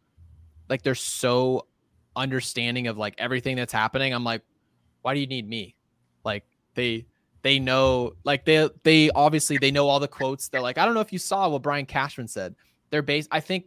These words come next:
like, it's more so of, like, trying to get my quote about something that was said rather than a conversation.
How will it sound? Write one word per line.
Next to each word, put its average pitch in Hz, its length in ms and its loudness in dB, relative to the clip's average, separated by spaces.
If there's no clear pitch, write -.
like, 127 240 -4
it's 156 220 -8
more 156 260 -4
so 196 280 -4
of, 151 80 -6
like, 123 240 -4
trying 131 300 -4
to 135 80 -6
get 123 220 -6
my 104 240 -8
quote - 540 -12
about 110 500 -2
something 120 360 -8
that 113 80 -6
was 107 160 -8
said 104 320 -8
rather 123 260 -2
than 117 140 -6
a 110 60 -8
conversation. 110 760 -8